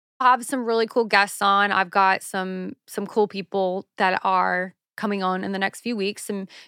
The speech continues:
musicians, actors, YouTubers, writers, authors, uh, directors, producers, um, just kind of everybody who's in my network of people. And then I'll be reaching out to some people who I don't know, 'cause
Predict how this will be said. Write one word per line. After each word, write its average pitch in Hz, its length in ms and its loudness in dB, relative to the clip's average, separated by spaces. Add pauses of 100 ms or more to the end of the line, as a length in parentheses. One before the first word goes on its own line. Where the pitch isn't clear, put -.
musicians, 226 760 -2
actors, 208 720 0
YouTubers, 208 1120 -2 (320)
writers, 214 880 2 (100)
authors, 208 1000 2
uh, 185 300 2
directors, 208 800 0
producers, 208 1200 -4
um, 196 340 0 (200)
just - 100 -20
kind 359 160 6
of 269 100 4
everybody 226 640 0 (100)
who's 220 180 -4
in 196 220 -6
my 190 200 0
network 208 640 -2
of 190 180 -6
people. 226 560 0
And 208 180 0
then 202 200 0
I'll 196 100 2
be 208 340 -2 (440)
reaching 262 320 2
out 214 240 4
to 220 100 -10
some 214 220 -4
people 202 500 -2
who 185 100 -4
I 196 80 4
don't 196 300 0
know, 196 320 0
'cause 190 280 -10